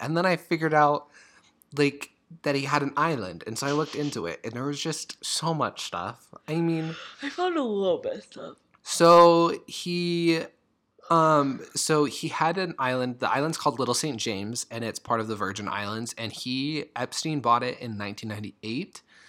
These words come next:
Speaker 1: Um, and then he kinda referred to it as, like, so it's called Little Saint James, and he referred to it as Little Saint Jeff's.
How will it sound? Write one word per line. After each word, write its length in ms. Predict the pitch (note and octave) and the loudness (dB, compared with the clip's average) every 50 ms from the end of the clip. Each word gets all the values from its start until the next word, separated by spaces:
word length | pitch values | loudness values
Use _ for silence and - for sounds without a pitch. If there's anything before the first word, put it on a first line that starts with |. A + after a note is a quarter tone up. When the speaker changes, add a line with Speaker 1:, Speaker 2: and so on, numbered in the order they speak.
| - - - - _ _ _ - | -20 -20 -20 -20 _ _ _ -4
Speaker 1:
Um, 280 | - D3 C#3+ C3+ C3 - | -2 0 0 0 -2 -4
and 200 | A#2 A#2+ C3 C3 | -6 -6 -4 -4
then 160 | C3 C3 B2 | -4 -4 -4
he 180 | A2 - D3+ D3 | -4 -2 -2 0
kinda 160 | - D#3+ D#3+ | 2 2 4
referred 300 | D3+ C#3 - - B2 A2+ | 4 4 4 2 0 0
to 120 | - A#2+ A#2+ | 0 -2 -2
it 60 | G#2+ | -2
as, 120 | G#2 G2+ G2+ | -2 -2 -4
like, 240 | G2 F2+ - - | -4 -4 -4 -6
so 140 | - - B2+ A2+ | -4 -2 -2 -2
it's 80 | - | -2
called 180 | - B2 G#2+ A2+ | -2 -2 -2 -2
Little 140 | A2 G#2 G2 | -2 -4 -4
Saint 220 | - A2+ G2 G2+ | -4 -6 -6 -6
James, 320 | - G2+ F#2+ F#2+ G2+ G#2+ - | -6 -6 -6 -6 -6 -8 -8
and 80 | G2 | -10
he 140 | G2 - G#2+ | -10 -10 -10
referred 400 | G2 G2+ G2 - - - G#2 G2 - | -8 -8 -10 -8 -6 -6 -6 -4 -6
to 100 | G#2 F#2 | -8 -8
it 80 | E2 | -8
as 240 | F2+ F2 E2 - - | -8 -8 -8 -8 -10
Little 240 | G#2+ G2 F#2+ - - | -10 -10 -10 -8 -8
Saint 260 | - - F#2 D#2 - | -8 -8 -8 -10 -10
Jeff's. 600 | - - F2 G2 - - - - - - - - | -10 -8 -8 -8 -8 -10 -10 -10 -10 -10 -10 -12